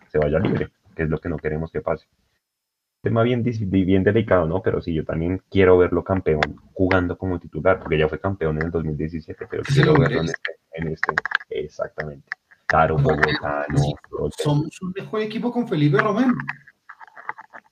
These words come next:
Speaker 1: Mm. Estoy de acuerdo.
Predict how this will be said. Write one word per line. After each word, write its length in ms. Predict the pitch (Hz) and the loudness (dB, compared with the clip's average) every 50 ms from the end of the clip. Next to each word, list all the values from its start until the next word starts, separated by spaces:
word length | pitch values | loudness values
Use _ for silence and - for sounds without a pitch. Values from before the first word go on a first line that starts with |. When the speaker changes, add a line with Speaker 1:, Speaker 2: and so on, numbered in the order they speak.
| _ _ - | _ _ -6
Speaker 1:
Mm. 200 | 87 98 101 95 98 - _ _ _ _ _ _ _ _ _ _ _ _ _ _ _ _ _ _ _ _ _ _ _ _ _ _ - _ _ - - - - - - - - - - - - - _ _ _ _ _ - | -4 -4 -4 -4 -6 -10 _ _ _ _ _ _ _ _ _ _ _ _ _ _ _ _ _ _ _ _ _ _ _ _ _ _ -20 _ _ -8 -8 -8 -8 -8 -16 -16 -20 -20 -14 -14 -16 -16 _ _ _ _ _ -16
Estoy 200 | 87 - 90 87 | -14 -6 -4 -2
de 80 | 85 87 | -2 -2
acuerdo. 320 | - - 87 80 - - | 0 0 0 -2 -2 -4